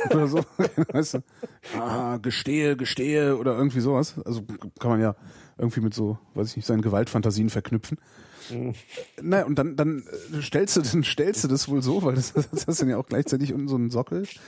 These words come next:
Speaker 2: hab jetzt gerade wieder ans Dollhouse gedacht. <laughs> so Oh. Oh, ich, keine Bilder.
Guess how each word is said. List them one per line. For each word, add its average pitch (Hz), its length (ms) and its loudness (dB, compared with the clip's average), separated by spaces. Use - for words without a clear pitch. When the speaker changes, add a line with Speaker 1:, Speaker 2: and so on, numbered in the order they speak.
Speaker 2:
hab 120 80 -6
jetzt 117 160 -14
gerade 120 160 2
wieder 117 80 2
ans 104 160 0
Dollhouse 101 500 0
gedacht. - 400 -14
<laughs> - 60 -4
so - 140 0
Oh. 143 420 2
Oh, 123 320 2
ich, 135 100 -16
keine 113 240 -4
Bilder. 107 360 -4